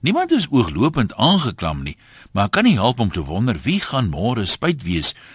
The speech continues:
oor iets wat hy of sy gesê of gedoen het nie. "Dan gaan die arme wyn natuurlik weer die skuld kry," sê Hardes. En hy sê dit soos 'n kampvegter vir die regte van minderbevoorregtes. "Nou, maar hoekom nie?" vra ek. "Dis net 'n flou verskoning, daai," antwoord hy.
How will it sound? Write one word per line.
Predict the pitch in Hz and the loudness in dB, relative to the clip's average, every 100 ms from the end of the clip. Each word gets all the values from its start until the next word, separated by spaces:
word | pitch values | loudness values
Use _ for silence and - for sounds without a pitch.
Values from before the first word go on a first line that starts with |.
| - | -12
oor | - 98 | -8 -4
iets | 139 123 87 | -2 -2 -4
wat | 80 | -4
hy | 92 120 | 0 2
of | 87 - | 2 -2
sy | 90 76 | -2 -4
gesê | 73 - 135 135 101 | -4 -2 0 0 -2
of | 85 - | -6 -10
gedoen | 71 120 160 | -4 0 2
het | - | 0
nie. | 71 62 - _ _ _ _ _ - - - - - | -6 -10 -16 _ _ _ _ _ -20 -20 -20 -20 0
"Dan | 131 190 151 | 4 4 2
gaan | 131 | 0
die | 107 | 0
arme | 127 151 156 | 0 2 0
wyn | 92 151 196 110 | 2 4 4 4
natuurlik | 85 110 92 90 80 | 0 -2 -2 -2 -4
weer | 78 | -4
die | 78 | -4
skuld | - 80 73 | -2 -4 -6
kry," | 80 67 | -10 -8
sê | 73 92 76 | -4 -4 -4
Hardes. | 78 69 67 - - _ - - _ | -8 -10 -8 -8 -8 _ -20 -20 _
En | 85 | -6
hy | 85 | -2
sê | - 127 | 0 2
dit | 107 | 0
soos | - 80 | 0 -4
'n | 82 | -4
kampvegter | 123 123 - 82 - 95 | -4 -4 -2 -4 -4 -8
vir | - 82 | -6 -6
die | 73 | -4
regte | 98 101 104 | -6 -4 -6
van | 85 82 71 | -6 -6 -4
minderbevoorregtes. | 90 92 73 - 113 87 64 - - - - - _ _ _ _ _ _ _ | -4 -4 -6 -6 -2 -2 -4 -12 -12 -8 -8 -10 _ _ _ _ _ _ _
"Nou, | 117 85 | -2 0
maar | 82 82 | 0 -2
hoekom | 78 98 131 | -4 0 2
nie?" | 147 254 | 2 2
vra | - 85 64 | 0 -2 -4
ek. | - - _ _ _ _ _ - - | -12 -20 _ _ _ _ _ -16 -2
"Dis | 143 170 | 0 0
net | 175 175 | 0 -2
'n | |
flou | 139 123 117 | 0 2 2
verskoning, | 95 - 80 71 65 | -2 -4 -6 -6 -8
daai," | 71 82 85 69 | -4 -2 -2 -4
antwoord | 76 71 - - | -10 -12 -14 -16
hy. | - - | -16 -18